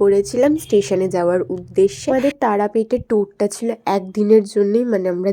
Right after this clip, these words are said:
যেদিন গেছি তার পরের দিনই আমাদের চলে এসেছি, কিন্তু আমাদের ব্যাগ যা হয়েছে সেটা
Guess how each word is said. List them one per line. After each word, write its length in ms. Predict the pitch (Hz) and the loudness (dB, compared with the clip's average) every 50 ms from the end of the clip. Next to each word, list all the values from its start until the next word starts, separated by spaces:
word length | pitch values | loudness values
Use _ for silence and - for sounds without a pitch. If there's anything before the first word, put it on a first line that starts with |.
| 165 - | 0 0
যেদিন 280 | 190 175 185 202 214 214 208 196 | -2 0 0 0 0 0 0 2
গেছি 300 | 190 180 175 - - - 302 294 - | 2 2 0 0 -6 -8 -8 -6 -2
তার 120 | 226 214 214 214 - | -2 -2 -2 -2 -2
পরের 300 | 175 165 170 180 180 175 170 202 | 0 0 2 0 -2 -4 -4 -6
দিনই 240 | 196 196 202 208 202 185 | -4 -2 0 -2 -2 -2
আমাদের 280 | 175 185 175 180 208 214 - - | -4 -6 0 -2 -2 -2 0 -2
চলে 200 | 190 175 175 175 185 | -2 0 0 -2 -2
এসেছি, 200 | 180 - - 254 - _ - | -4 -8 -12 -12 -12 _ -6
কিন্তু 340 | 262 269 285 285 269 - 233 - - - 185 | -2 2 2 2 4 2 0 0 0 -4 -6
আমাদের 340 | 180 180 196 185 208 240 233 185 175 - - | -4 -4 -4 2 4 4 4 4 -2 -4 -2
ব্যাগ 260 | 202 190 180 180 185 180 - 180 - - | 0 2 2 0 -2 -4 -8 -10 -4 -2
যা 100 | 202 208 208 - | -2 -2 -2 -2
হয়েছে 360 | 160 151 156 165 160 - 165 160 - _ - - _ _ - | -2 0 0 -2 -2 -6 -12 -12 -12 _ -20 -20 _ _ -2
সেটা 260 | - 302 277 - 180 | 2 2 2 4 2